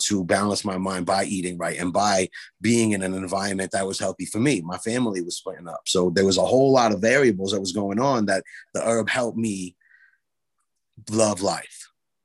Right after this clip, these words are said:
Okay. And so salute for your focus in that, because how I said it might not allude to all of the factors in the full spectrum of what the other quote unquote caregivers are doing,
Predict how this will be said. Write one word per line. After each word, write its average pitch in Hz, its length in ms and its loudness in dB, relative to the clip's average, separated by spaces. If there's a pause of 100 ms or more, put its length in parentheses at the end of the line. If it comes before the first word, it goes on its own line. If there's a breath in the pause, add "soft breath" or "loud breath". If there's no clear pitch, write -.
(120)
Okay. 101 340 0 (320 soft breath)
And 101 160 0
so 98 480 2
salute 127 460 4 (140)
for - 140 -2
your 110 580 4 (180 soft breath)
focus 139 420 0
in 90 140 -8
that, 87 260 -8
because 107 480 4 (800 loud breath)
how 127 280 6
I 110 180 4
said 139 300 0
it 113 100 -2
might 117 260 0
not 110 320 -2 (100)
allude 113 500 0
to 104 180 -4
all 120 300 2
of 101 140 -4
the 95 100 -4
factors 104 680 -2
in 101 220 -4
the 95 100 -2
full 107 240 -2
spectrum 101 640 -4
of 92 280 -2
what 107 260 2 (320 loud breath)
the 104 300 4
other 110 360 0
quote 98 240 0
unquote 95 360 -4
caregivers 92 580 -2
are 92 60 -4
doing, 101 440 2